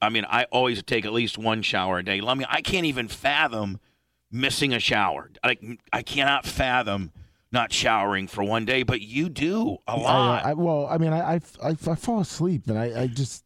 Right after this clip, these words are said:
Speaker 2: and then when
Speaker 1: But
Speaker 2: I,
Speaker 1: Lummy,
Speaker 2: when I
Speaker 1: it's
Speaker 2: wake
Speaker 1: just,
Speaker 2: up,
Speaker 1: that's
Speaker 2: it's
Speaker 1: just being
Speaker 2: hard.
Speaker 1: lazy. What do you mean if you wake up, it's hard?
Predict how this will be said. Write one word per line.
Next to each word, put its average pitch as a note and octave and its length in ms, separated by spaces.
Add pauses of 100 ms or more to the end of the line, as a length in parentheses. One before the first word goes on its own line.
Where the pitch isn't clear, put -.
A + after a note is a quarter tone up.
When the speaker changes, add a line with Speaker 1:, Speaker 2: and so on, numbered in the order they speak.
(120)
Speaker 2:
and C3 100
then D3+ 140
when C#3+ 120
Speaker 1:
But D3 120
Speaker 2:
I, - 20
Speaker 1:
Lummy, C#3 240
Speaker 2:
when C3 40
I - 40
Speaker 1:
it's - 100
Speaker 2:
wake C#3+ 100
Speaker 1:
just, - 100
Speaker 2:
up, - 60
Speaker 1:
that's - 120
Speaker 2:
it's G3 80
Speaker 1:
just C3 180
being C3 180
Speaker 2:
hard. F#2 120
Speaker 1:
lazy. F2+ 420
What C#3+ 120
do F#3 40
you F3+ 40
mean B2+ 100
if - 160
you F2 160
wake F2+ 220
up, F2+ 160
it's C#2 160
hard? E2 640